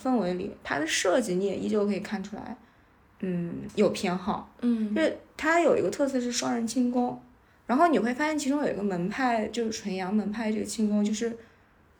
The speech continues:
Speaker 1: 你轻功起来的时候只能男性角色抱女性角色，但女性角色是抱不了男性角色的。
Speaker 2: 哦。
Speaker 1: 嗯，然后也只能高个儿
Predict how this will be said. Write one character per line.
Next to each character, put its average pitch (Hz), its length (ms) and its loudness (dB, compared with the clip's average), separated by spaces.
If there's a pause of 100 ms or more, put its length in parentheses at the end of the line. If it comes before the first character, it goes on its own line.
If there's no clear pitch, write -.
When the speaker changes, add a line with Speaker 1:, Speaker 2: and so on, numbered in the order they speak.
(260)
Speaker 1:
你 214 120 4
轻 311 200 2
功 349 120 2
起 302 120 -2
来 180 60 2
的 - 40 0
时 214 80 0
候 202 60 0
只 - 140 -4
能 220 180 -2
男 - 180 -2
性 208 160 0
角 202 140 -4
色 185 180 -6
抱 196 180 2
女 180 140 -6
性 - 160 -10
角 - 140 -14
色， - 180 -20 (180)
但 269 160 2
女 247 80 10
性 247 140 6
角 208 100 2
色 220 80 0
是 220 120 -2
抱 240 240 2
不 208 60 -2
了 180 120 -2
男 190 180 -6
性 214 120 2
角 208 160 -2
色 - 160 -14
的。 - 440 -16
Speaker 2:
哦。 208 480 -8
Speaker 1:
嗯， 202 260 4
然 196 80 0
后 240 100 6
也 240 80 10
只 240 100 0
能 185 180 -4
高 214 200 0
个 226 100 2
儿 208 100 2